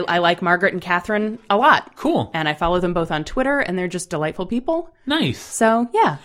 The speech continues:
Speaker 2: Well, I really want to add that to my podcast list, but I'm not going to.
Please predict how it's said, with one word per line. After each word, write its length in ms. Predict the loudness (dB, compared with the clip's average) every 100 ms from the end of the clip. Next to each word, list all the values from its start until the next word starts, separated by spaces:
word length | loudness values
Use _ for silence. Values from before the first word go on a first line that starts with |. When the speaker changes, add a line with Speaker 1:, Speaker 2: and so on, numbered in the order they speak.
| -18 _
Speaker 2:
Well, 120 | 2
I 80 | 4
really 300 | 6 6 6
want 280 | 4 2 0
to 140 | -4
add 260 | -2 -2 0
that 360 | 0 -2 -10
to 120 | -8 -4
my 160 | -4
podcast 640 | -4 -6 -6 -4 -4 -4 -8
list, 320 | -10 -12 -8
but 100 | -6
I'm 100 | -4
not 260 | -2 -4 -6
going 320 | -6 -6 -6
to. 260 | -8 -10